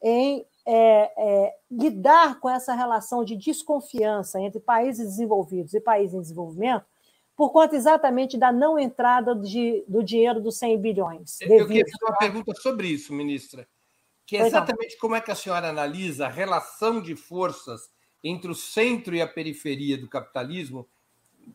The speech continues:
Speaker 2: é, nessa, nas questões das mudanças climáticas. Os objetivos e encargos financeiros na cop estão adequadamente distribuídos?
Speaker 1: Claro que não. Claro
Speaker 2: Isso
Speaker 1: que
Speaker 2: é,
Speaker 1: não.
Speaker 2: ou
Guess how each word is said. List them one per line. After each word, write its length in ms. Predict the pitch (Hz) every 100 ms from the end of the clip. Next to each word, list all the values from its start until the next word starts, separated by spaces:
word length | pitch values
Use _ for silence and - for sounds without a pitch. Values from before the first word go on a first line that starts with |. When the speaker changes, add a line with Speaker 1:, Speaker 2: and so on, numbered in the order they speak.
| -
Speaker 2:
é, 280 | 160 165 160
nessa, 680 | 170 175 208 214 - 185 185 185
nas 200 | 180 175
questões 360 | 190 - 247
das 160 | 220 180
mudanças 500 | 175 160 160 165 -
climáticas. 640 | - 151 135 127 - 143 _
Os 140 | 208 202
objetivos 920 | 180 175 185 185 285 294 302 285 - _ _
e 120 | 190
encargos 640 | 202 196 202 208 190 185 -
financeiros 680 | 185 170 - 143 135 123
na 140 | 139 151
cop 500 | - 131 117 120 - _ _
estão 480 | 165 - 233 240 240 190
adequadamente 1000 | 175 185 - 165 160 151 147 151 147 139
distribuídos? 1040 | - - 139 127 147 135 98 - - _ _
Speaker 1:
Claro 260 | - 226 226
que 120 | 302
não. 300 | 285 196 190 _ _ _ _ _ _
Claro 200 | 285 202
Speaker 2:
Isso 100 | 202
Speaker 1:
que 60 | 226
Speaker 2:
é, 20 |
Speaker 1:
não. 180 | 240
Speaker 2:
ou 80 | 180